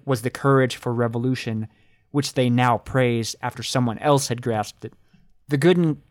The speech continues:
the good couldn't have had this courage because a revolution and even an insurrection is always something immoral, which only one can decide upon when one ceases to be good and either becomes bad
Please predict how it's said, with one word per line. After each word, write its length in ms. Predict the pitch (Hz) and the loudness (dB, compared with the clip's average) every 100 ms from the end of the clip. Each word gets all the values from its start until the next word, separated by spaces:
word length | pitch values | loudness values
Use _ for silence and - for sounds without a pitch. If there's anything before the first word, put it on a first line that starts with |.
| - | -6
the 140 | 143 | 2
good 220 | 165 151 | 2 2
couldn't 220 | - 151 | 2 2
have 160 | 135 123 - _ _ _ | 0 -2 -14 _ _ _
had 260 | - 139 135 | -2 2 2
this 140 | 123 | 0
courage 360 | 127 117 113 - | 0 0 0 -4
because 280 | 139 139 135 | -2 0 2
a 40 | |
revolution 760 | 123 135 123 135 180 - 143 139 - - _ - | 4 2 4 2 2 2 2 0 -4 -20 _ 0
and 140 | 139 | 4
even 220 | 139 143 | 6 4
an 340 | 135 147 - 127 _ | 2 -6 -12 -20 _
insurrection 640 | 139 135 120 123 120 120 | 0 2 2 2 2 -2
is 140 | 113 110 | -2 0
always 340 | 127 135 131 | 4 4 2
something 420 | - 139 131 117 - | 2 2 2 0 0
immoral, 680 | 139 123 135 135 127 117 - _ _ _ _ _ - | 0 4 4 6 4 2 -2 _ _ _ _ _ -2
which 180 | 135 151 | -2 2
only 260 | 160 165 | 2 4
one 200 | 143 139 | 4 2
can 180 | 143 127 | 2 2
decide 420 | 117 - 123 117 | 0 -2 -2 0
upon 380 | 113 - 113 113 110 | -2 -2 -2 -2 -2
when 220 | 117 110 | -4 -2
one 200 | 117 131 | 2 2
ceases 480 | 123 - 143 139 131 | 2 0 0 0 -2
to 140 | - 120 | -4 -4
be 180 | 113 - | -6 -4
good 420 | - 156 160 151 - _ _ | 2 4 4 2 -6 _ _
and 140 | - 131 | -4 -2
either 220 | 175 139 | 2 2
becomes 400 | 123 123 139 120 | 2 2 2 2
bad 600 | 107 127 127 139 147 143 | 0 2 4 4 2 -2